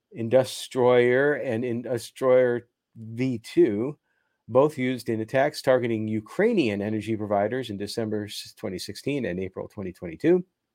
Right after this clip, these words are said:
Additionally, it's Python-based, and it uses open source libraries for O T protocol impl-,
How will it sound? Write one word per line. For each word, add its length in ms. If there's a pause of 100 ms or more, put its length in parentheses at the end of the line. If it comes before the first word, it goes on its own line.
(800)
Additionally, 640 (360)
it's 200
Python-based, 800 (340)
and 220
it 60
uses 360
open 220
source 260
libraries 440
for 120
O 140
T 160
protocol 500
impl-, 240